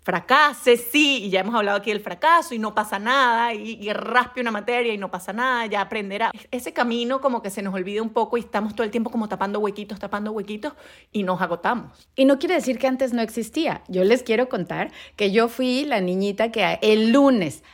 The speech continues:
Speaker 2: a las seis de la mañana llegaba a despertar a mi mamá. "Se me olvidó que tenía que hacer la tarea".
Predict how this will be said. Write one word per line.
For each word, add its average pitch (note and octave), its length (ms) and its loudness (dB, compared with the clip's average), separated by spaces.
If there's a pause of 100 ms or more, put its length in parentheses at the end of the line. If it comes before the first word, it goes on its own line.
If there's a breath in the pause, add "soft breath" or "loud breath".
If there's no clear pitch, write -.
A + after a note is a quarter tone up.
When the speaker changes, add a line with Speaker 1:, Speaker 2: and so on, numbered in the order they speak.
(120)
Speaker 2:
a F#3 100 2
las F#3+ 260 0
seis B3 220 2
de C#4 80 2
la C#4+ 120 0
mañana G3+ 600 -4 (180 loud breath)
llegaba G#3 360 2
a B3+ 40 4
despertar G3+ 420 -2
a A3+ 80 -2
mi G#3 120 -2
mamá. F3 380 -4 (340 loud breath)
"Se A3+ 200 2
me A#3 180 2
olvidó A#3+ 640 2
que C#4+ 140 -4
tenía A3 380 -4
que A#3+ 80 -4
hacer G#3+ 200 -4
la G#3+ 160 -2
tarea". E3+ 380 0